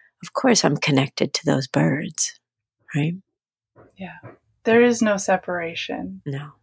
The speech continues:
Speaker 2: I, I know Charles speaks so beautifully to that. It's the myth of separation
Speaker 1: Mm-hmm.
Speaker 2: that created all of this.
Speaker 1: Mm-hmm.
Speaker 2: And we know in many indigenous languages, there is no word for nature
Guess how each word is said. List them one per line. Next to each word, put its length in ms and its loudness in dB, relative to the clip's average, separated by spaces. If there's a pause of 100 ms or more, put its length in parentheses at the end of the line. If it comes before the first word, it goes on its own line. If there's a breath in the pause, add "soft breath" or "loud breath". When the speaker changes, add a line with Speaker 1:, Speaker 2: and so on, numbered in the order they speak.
(180)
Speaker 2:
I, 180 2
I 120 4
know 200 4
Charles 600 2
speaks 360 0
so 280 4
beautifully 480 -4
to 100 -10
that. 280 4
It's 180 -6
the 80 2
myth 260 4
of 120 -8
separation 760 0
Speaker 1:
Mm-hmm. 80 -2
Speaker 2:
that 120 -2 (240)
created 440 0 (440)
all 200 4
of 140 -10
this. 460 -2
Speaker 1:
Mm-hmm. 400 -6 (400)
Speaker 2:
And 120 0
we 120 0
know 200 8
in 120 4
many 220 4
indigenous 580 0
languages, 540 0
there 160 4
is 180 2
no 160 4
word 220 4
for 160 0
nature 640 0